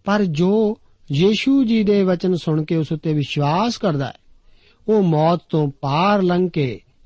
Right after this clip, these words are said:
ਜੀਵਨ ਵਿੱਚ ਪਹੁੰਚ ਗਿਆ ਹੈ। ਇੱਥੇ ਵੱਖ-ਵੱਖ ਦੋ ਗੱਲਾਂ ਦਾ ਜ਼ਿਕਰ ਹੈ। ਉਹ ਸਮਾਂ ਹੁਣ ਹੈ ਜਦੋਂ ਕਿ ਯੀਸ਼ੂ ਜੀ ਆਤਮਿਕ ਜੀਵਨ ਦੇ ਰਹੇ ਹਨ।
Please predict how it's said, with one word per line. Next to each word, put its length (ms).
ਜੀਵਨ 360
ਵਿੱਚ 220
ਪਹੁੰਚ 320
ਗਿਆ 160
ਹੈ। 220
ਇੱਥੇ 520
ਵੱਖ-ਵੱਖ 640
ਦੋ 300
ਗੱਲਾਂ 260
ਦਾ 120
ਜ਼ਿਕਰ 340
ਹੈ। 180
ਉਹ 100
ਸਮਾਂ 400
ਹੁਣ 340
ਹੈ 240
ਜਦੋਂ 320
ਕਿ 120
ਯੀਸ਼ੂ 420
ਜੀ 300
ਆਤਮਿਕ 640
ਜੀਵਨ 420
ਦੇ 140
ਰਹੇ 260
ਹਨ। 100